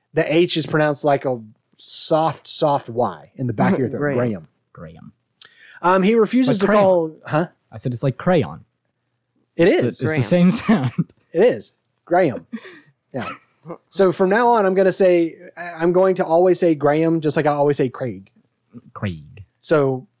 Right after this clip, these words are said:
Speaker 1: later on, when you're
Speaker 2: Okay.
Speaker 1: looking for a snack trip, I'm gonna be like, "Grab some Graham crackers."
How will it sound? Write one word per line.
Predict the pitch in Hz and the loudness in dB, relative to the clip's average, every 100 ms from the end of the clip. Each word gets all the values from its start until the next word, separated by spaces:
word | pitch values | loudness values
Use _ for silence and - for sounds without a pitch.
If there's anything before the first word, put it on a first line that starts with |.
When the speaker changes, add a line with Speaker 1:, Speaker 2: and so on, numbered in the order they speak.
| 175 | -2
Speaker 1:
later | 156 170 170 | 0 2 2
on, | 165 156 | 0 0
when | |
you're | 151 151 | 2 0
Speaker 2:
Okay. | |
Speaker 1:
looking | 151 | 0
for | 147 156 | 0 0
a | |
snack | - 160 143 - | 0 0 -2 -2
trip, | 135 127 | -4 -2
I'm | 131 | -6
gonna | 131 | -4
be | 135 | -2
like, | 131 127 | -2 -2
"Grab | 160 180 | -2 0
some | 175 180 | -2 -2
Graham | 190 220 123 | 0 0 -2
crackers." | 110 101 - 71 - | -6 -12 -14 -20 -20